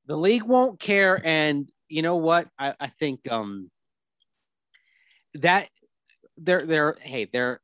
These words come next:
there are a lot of wives and girlfriends who love football too. Um,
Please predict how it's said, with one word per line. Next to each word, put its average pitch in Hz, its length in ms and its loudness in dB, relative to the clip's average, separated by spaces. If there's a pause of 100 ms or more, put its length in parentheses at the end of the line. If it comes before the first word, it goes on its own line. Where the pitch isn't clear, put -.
(140)
there 127 160 -4
are 120 40 0
a 117 60 -2
lot 123 240 2
of 139 100 0
wives 135 360 0
and 139 120 -10
girlfriends 135 480 -4
who 127 120 -10
love 117 220 -6
football 117 320 -4
too. 98 300 -12 (520)
Um, 104 520 -10